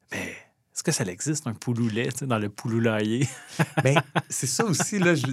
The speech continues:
Speaker 2: là, je laisse ça flotter. Est-ce que il y a un animal dans mon monde qui est, qui est mystérieux, qui s'appelle un pouloulet, qui est
Speaker 1: Exact.
Speaker 2: une espèce de poulet, mais pas exactement, puis moi, je donne un nom ?
Speaker 1: Ouais.
Speaker 2: Ou est-ce que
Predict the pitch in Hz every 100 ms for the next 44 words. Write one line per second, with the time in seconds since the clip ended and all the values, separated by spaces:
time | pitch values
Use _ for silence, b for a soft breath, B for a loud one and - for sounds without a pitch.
0 | 131 139 165 180 156 151 151 - 208 208
1 | 156 131 131 165 185 - b b b 147
2 | - - 208 233 240 _ _ _ _ _
3 | 127 160 170 127 131 127 139 151 117 113
4 | 113 113 139 131 - 113 - - 123 113
5 | 113 - 131 110 139 139 123 127 120 113
6 | - 131 123 123 143 131 127 139 156 -
7 | 247 214 151 - - 156 156 151 113 123
8 | 127 127 131 135 135 151 123 120 139 117
9 | 117 127 110 107 107 131 - - 120 123
10 | B - 185 160 - 285